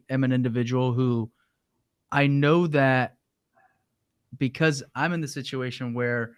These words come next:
if somebody who hasn't done a hundred wholesale deals, I will tell them how to do a hundred wholesale deals. And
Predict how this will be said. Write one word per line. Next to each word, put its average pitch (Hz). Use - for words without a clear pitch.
if 120
somebody 160
who 131
hasn't 151
done 127
a 117
hundred 117
wholesale 127
deals, 110
I 151
will 139
tell 156
them 120
how 131
to 123
do 131
a 139
hundred 120
wholesale 107
deals. 107
And 135